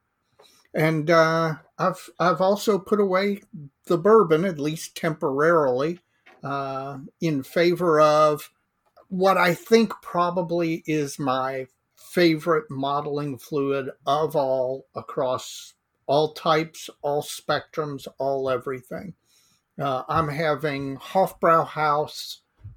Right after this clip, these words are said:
uh, Hefeweizen beer. Now, Hofbrauhaus is a, a beer hall and, and brewery in Munich, Germany.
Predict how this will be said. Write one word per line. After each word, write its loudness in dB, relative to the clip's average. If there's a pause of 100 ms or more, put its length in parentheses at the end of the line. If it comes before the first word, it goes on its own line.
uh, -4 (600)
Hefeweizen 2
beer. -4 (680)
Now, 0 (680)
Hofbrauhaus 0
is -6
a, -2 (480)
a -6 (400)
beer 8
hall 2
and, -8
and -8
brewery 2
in -6
Munich, -6
Germany. -4